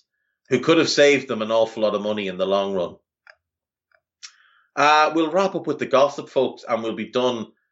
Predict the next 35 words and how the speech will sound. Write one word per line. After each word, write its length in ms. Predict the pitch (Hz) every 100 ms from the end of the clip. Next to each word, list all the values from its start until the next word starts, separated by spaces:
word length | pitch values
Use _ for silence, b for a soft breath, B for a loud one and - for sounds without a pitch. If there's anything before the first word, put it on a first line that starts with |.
| _
nice 420 | - 117 131 135 120
and 80 |
early 280 | 113 127 120
today 320 | 110 107 107
because, 480 | 98 107 120 104 -
like 240 | 127 131 120
I 40 |
said, 380 | 110 123 117 113 _ _ _ _
there's 200 | 147 131
just 240 | 185 196
not 160 | 185 160
a 60 | 139
whole 260 | 139 131
lot. 300 | 127 123 107 - _ _ _ _ _ _ _ -
There's 140 | 110
the 120 | 123
Champions 420 | 127 160 165 151
League 160 | 139 135
last 300 | 143 139 135
night, 160 | 139 131
the 40 |
Champions 440 | - 135 131 120
League 200 | 127 127
tonight. 320 | - 120 127 127 _ _ _ _ _ _ _
There's 140 | - 110
not 220 | 135 139
much 240 | 135 131
going 280 | - 127 123
on 360 | 120 127 131 131
in 120 | 123
the 80 | 113
Premier 340 | - 127 123
League 260 | 120 123 -
this 220 | 123 -
week. 360 | 110 127 127